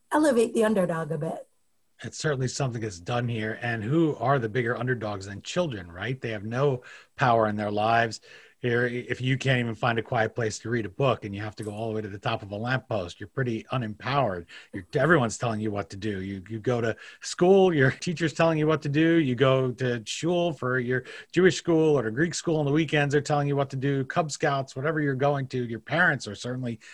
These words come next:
Speaker 2: telling you what to do. So I, I like that those stories will give children something to dream about and to think about. And who can't use more stories?
Speaker 1: Right.
Speaker 2: You're enjoying my conversation with Miriam Udell. She's the author of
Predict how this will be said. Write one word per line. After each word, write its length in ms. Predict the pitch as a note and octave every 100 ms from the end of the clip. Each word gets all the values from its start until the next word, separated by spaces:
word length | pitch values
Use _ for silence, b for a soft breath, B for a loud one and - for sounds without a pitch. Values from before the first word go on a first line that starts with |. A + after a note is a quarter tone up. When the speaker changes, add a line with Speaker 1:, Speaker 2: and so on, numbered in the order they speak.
| B
Speaker 2:
telling 280 | - C3+ A#2+
you 140 | A#2 A2+
what 180 | A2 -
to 60 |
do. 280 | G#2+ G#2+ G#2 B B
So 420 | - D3 A#2+ B2 - _
I, 200 | B2+ C3+
I 100 | B2+
like 260 | C#3 D#3+ D#3+
that 160 | C3
those 300 | C3 C3 B2+
stories 440 | - C3+ C#3 C3 G2+
will 240 | A#2 A2+ B B _
give 320 | - E3 C#3+ - _ -
children 420 | E3 E3+ C3+ A2+
something 320 | B2+ C#3+ C3+
to 180 | A#2 A2+
dream 300 | F#2+ C#3 G3
about 300 | G#2+ F2+ F#2
and 80 | G2
to 100 | G2+
think 240 | D#3+ E3+
about. 360 | G#2 E2 E2+ F#2
And 120 | F#2+ B B -
who 120 | F#3
can't 300 | - D#3 C3+
use 200 | B2 A2+
more 220 | B2+ B2+
stories? 640 | - G#2+ C#3+ - - - - _ B3+
Speaker 1:
Right. 240 | F3 E3 - - _ _ _ -
Speaker 2:
You're 160 | B2+ C#3+
enjoying 380 | C3 D#3+ F3+
my 160 | E3 C#3+
conversation 760 | C#3+ D#3+ D#3 - E3 D3+ D3
with 240 | C#3 F#3 -
Miriam 440 | B2+ B2 A#2 A2
Udell. 500 | A2 A2 A2+ B2+ F#3+
She's 260 | D#3 A#2+ G2+
the 160 | A2
author 400 | A2 C3 C3+ B2
of 320 | G#2+ C#3+ E3+